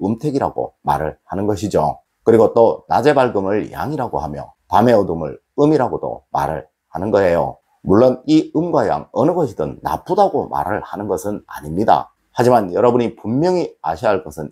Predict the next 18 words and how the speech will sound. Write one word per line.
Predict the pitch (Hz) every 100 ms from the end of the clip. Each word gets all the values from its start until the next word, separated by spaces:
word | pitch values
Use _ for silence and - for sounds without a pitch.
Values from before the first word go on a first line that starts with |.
| _
이 | 165 - -
음과 | 165 156
양은 | 101 82 69
반드시 | - 139 170 196 170 -
조화를 | - 87 139 - -
이루어야 | 80 78 98 92 80 -
한다는 | - 92 127
것입니다. | 147 - 85 76 80 67 - _ _ -
네, | 95 90 73
앞서 | - - 127
말씀드린 | 113 92 - 101 98 113 -
이러한 | - 143 151 -
꽃들은 | 90 - 73 - 160
음기가 | 202 180 147 90 76
너무 | 78 104 180 196
강하여 | 139 69 67 -
조화가 | _ 98 135 160 117
불가능하니 | - 92 104 117 90 71